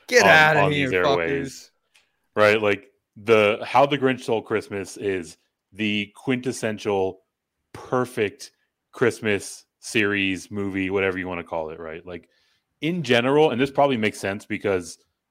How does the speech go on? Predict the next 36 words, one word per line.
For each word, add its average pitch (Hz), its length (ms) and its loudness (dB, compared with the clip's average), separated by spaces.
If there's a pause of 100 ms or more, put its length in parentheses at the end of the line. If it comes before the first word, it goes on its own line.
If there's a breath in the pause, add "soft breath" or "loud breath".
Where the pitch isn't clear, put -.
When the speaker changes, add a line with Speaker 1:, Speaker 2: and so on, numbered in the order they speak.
(240)
Speaker 2:
I 90 100 -4
love 90 220 -4
the 85 80 -8
Grinch 90 220 -8
so 113 180 -6
much, 117 280 -6 (340)
you 98 120 -12
can 110 120 -12
kinda 170 320 -6
miss 90 500 -8
me 127 180 -2
on 127 240 -2
Christmas 131 420 -6
specials. 139 540 -4
Like, 101 240 -2 (460)
not 107 480 0
really 131 380 2
a 113 80 0
whole 120 580 -2
lot 113 220 2
of 110 100 -2
appeal 110 280 -4
for 151 40 2
me. 151 60 2
Speaker 1:
Wow. 143 680 0 (340)
Speaker 2:
Those 120 220 0
claymation 127 640 2
ones 131 260 0
kinda 117 180 -4
freak 110 380 -6
me 104 120 -2
out, 104 300 2
if 107 140 -10
I'm 104 100 -6
being 110 240 -4
honest. 107 500 -6